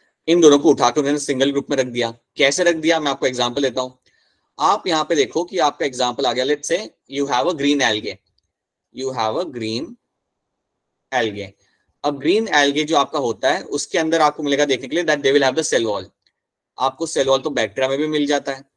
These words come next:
तो आपने दोनों को क्या किया, दोनों को आपने प्लांटे में डाल दिया। आपने देखा कि यार, अरे bacteria के पास तो cell wall है, उसे आप प्लांटे में डाल दो, that is what he did।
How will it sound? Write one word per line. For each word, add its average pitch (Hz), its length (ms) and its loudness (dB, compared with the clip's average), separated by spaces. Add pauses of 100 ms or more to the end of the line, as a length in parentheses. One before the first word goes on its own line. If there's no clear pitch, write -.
(600)
तो 180 60 -6
आपने 196 280 -2
दोनों 170 220 2
को 202 100 0
क्या 180 200 2
किया, 151 260 0
दोनों 127 200 -2
को 165 100 0
आपने 165 180 -2
प्लांटे 151 380 -2
में 156 120 -2
डाल 143 180 2
दिया। 135 240 -4 (800)
आपने 170 340 0
देखा 170 260 0
कि 185 140 -6
यार, 214 80 -2
अरे 208 180 0
bacteria 147 360 0
के 165 80 -4
पास 165 160 -4
तो 180 60 -10
cell 147 240 0
wall 165 200 4
है, 127 340 0
उसे 135 160 -4
आप 131 100 -4
प्लांटे 131 280 -2
में 156 120 0
डाल 139 200 2
दो, 131 220 -8 (200)
that 120 180 -2
is 143 100 0
what 151 160 0
he 160 120 -2
did। 131 240 0